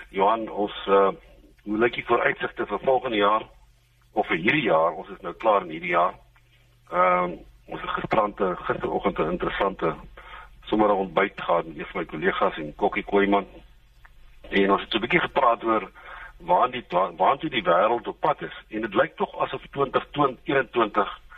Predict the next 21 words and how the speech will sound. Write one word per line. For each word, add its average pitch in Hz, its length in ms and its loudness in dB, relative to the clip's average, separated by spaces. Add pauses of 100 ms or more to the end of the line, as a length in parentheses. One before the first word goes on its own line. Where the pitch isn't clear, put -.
(760)
'n 104 80 6
redelike 139 320 4
goeie 135 300 4
jaar 90 280 6
vir - 120 -10
beleggings 165 480 -2
gaan 104 180 -6
wees, 175 220 -4 (160)
aangesien 143 520 -2
die 170 260 -2 (440)
regerings 147 540 2 (440)
gaan 104 160 -2
aanhou 131 360 4
om 104 500 -2
die, 98 200 -2 (160)
hulle 95 240 4
spesifieke - 800 -2 (500)
ekonomie 110 540 2
te 117 80 -6
ondersteun. 117 640 -4 (920)
Ehm, 180 440 2